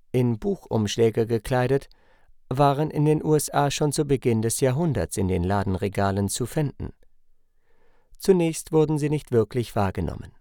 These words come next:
Dann wurden die Diskussionen zu diesem Thema jedoch immer schärfer.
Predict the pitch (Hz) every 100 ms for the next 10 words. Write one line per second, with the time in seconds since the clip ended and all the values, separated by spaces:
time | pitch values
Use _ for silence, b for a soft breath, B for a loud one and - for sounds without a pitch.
0 | _ _ _ _ _ 143 139 135 135 139
1 | 131 135 143 - 143 127 123 120 117 131
2 | 127 131 127 127 123 120 123 127 - 113
3 | 101 107 - 139 - -